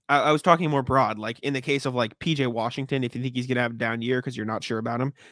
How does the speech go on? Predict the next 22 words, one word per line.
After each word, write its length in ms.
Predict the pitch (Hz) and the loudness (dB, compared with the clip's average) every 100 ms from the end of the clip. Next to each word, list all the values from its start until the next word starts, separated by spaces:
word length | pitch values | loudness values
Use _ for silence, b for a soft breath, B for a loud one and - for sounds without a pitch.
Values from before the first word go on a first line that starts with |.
| - | -2
there 120 | 120 | 0
you 60 | 110 | 0
go. 140 | 104 | -2
You 180 | 107 120 | -4 -2
know, 160 | 120 104 | -2 -2
uh, 300 | 113 113 107 | 0 0 -2
uh, 340 | 117 113 110 | -2 -4 -6
Cam 340 | - 147 135 117 | -6 -2 0 0
Reddish, 340 | 117 98 - - | -2 -2 -10 -14
if 140 | - - | -14 -4
you 60 | |
think 140 | 147 131 | 0 0
he's 100 | 127 | 0
gonna 140 | 127 | 0
be 80 | 120 | 2
bad, 220 | 120 123 | 2 2
you 40 | 113 | 2
don't 140 | 117 | -4
extend 320 | 107 - 113 | -6 -2 -2
him. 80 | 101 | -2
Matisse 280 | 104 120 123 | -6 -2 -2
Thybulle. 380 | - 104 104 - | 0 -2 -2 -10